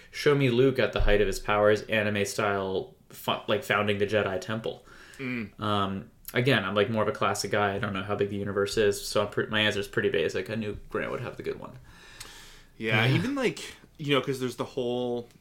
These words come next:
Speaker 2: um, like, the Sith rule of, like, there, there can only be, like, a master and apprentice.
Speaker 1: Mm-hmm.
Speaker 2: And there's, like, a big part of the lore of, like, before,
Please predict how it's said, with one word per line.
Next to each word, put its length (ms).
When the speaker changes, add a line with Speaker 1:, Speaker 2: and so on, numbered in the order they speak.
Speaker 2:
um, 500
like, 180
the 80
Sith 440
rule 280
of, 100
like, 140
there, 160
there 140
can 160
only 160
be, 160
like, 140
a 60
master 360
and 80
apprentice. 420
Speaker 1:
Mm-hmm. 240
Speaker 2:
And 220
there's, 160
like, 100
a 40
big 220
part 200
of 60
the 60
lore 400
of, 140
like, 220
before, 840